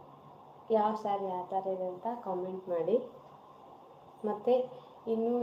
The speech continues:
ಯಾರಾದ್ರು ನನ್ನ ಚಾನಲ್ನ ಸಬ್ಸ್ಕ್ರೈಬ್ ಮಾಡದೆ ನೋಡ್ತಾ ಇದ್ದೀರಾ, ಅವರೆಲ್ಲರೂ ನನ್ನ ಚಾನಲ್ನ ಸಬ್ಸ್ಕ್ರೈಬ್ ಮಾಡಿ, ಹಾಗೆ ಸಪೋರ್ಟ್ ಮಾಡಿ. ಎಷ್ಟು ಸ್ಯಾರಿ ಇದೆ ಅಂತ ನಾನು ತೋರಿಸ್ತಾ ಇದ್ದೀನಿ.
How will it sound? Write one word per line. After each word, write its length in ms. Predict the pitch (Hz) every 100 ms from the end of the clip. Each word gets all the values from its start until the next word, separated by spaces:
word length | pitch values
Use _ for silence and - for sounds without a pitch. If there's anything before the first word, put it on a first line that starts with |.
| 226
ಯಾರಾದ್ರು 340 | 214 214 214 214
ನನ್ನ 180 | 208 202
ಚಾನಲ್ನ 420 | 202 190 202 202 202 -
ಸಬ್ಸ್ಕ್ರೈಬ್ 500 | 180 - - 202 196 190
ಮಾಡದೆ 360 | 185 190 190 185
ನೋಡ್ತಾ 340 | 185 185 196 185 175
ಇದ್ದೀರಾ, 320 | 175 175 226 - - - - -
ಅವರೆಲ್ಲರೂ 520 | 196 185 185 202 214 240
ನನ್ನ 200 | 226 202 202 - - -
ಚಾನಲ್ನ 420 | 185 190 190 214 254 - -
ಸಬ್ಸ್ಕ್ರೈಬ್ 520 | 190 - - 190 190 185
ಮಾಡಿ, 240 | 180 233 233 -
ಹಾಗೆ 300 | 190 190 254 - - - - - - - - - - - - - - -
ಸಪೋರ್ಟ್ 420 | 190 190 214 208
ಮಾಡಿ. 320 | 190 175 190 - - - - - - - - - - - - - - - - - - - - - 214
ಎಷ್ಟು 220 | 196 - 240
ಸ್ಯಾರಿ 320 | 233 196 208 214
ಇದೆ 120 | 208
ಅಂತ 140 | 202 202
ನಾನು 160 | 202 190 190
ತೋರಿಸ್ತಾ 380 | 190 196 - 185
ಇದ್ದೀನಿ. 180 | 196